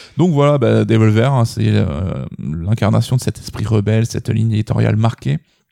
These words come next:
Et ils n'hésitent pas d'ailleurs à communiquer là-dessus en jouant avec leur humour, en faisant un moult blagues, hein, qu'on pourra juger de bon ou de mauvais goût à chacun de voir.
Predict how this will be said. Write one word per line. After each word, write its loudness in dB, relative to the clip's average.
Et 0
ils 2
n'hésitent 0
pas 0
d'ailleurs 0
à -2
communiquer -2
là-dessus -2
en 0
jouant 0
avec 2
leur 4
humour, 4
en -2
faisant 2
un 4
moult 4
blagues, 2
hein, 0
qu'on -10
pourra -4
juger 2
de 0
bon 2
ou 2
de 2
mauvais 2
goût 0
à 0
chacun -2
de 2
voir. 0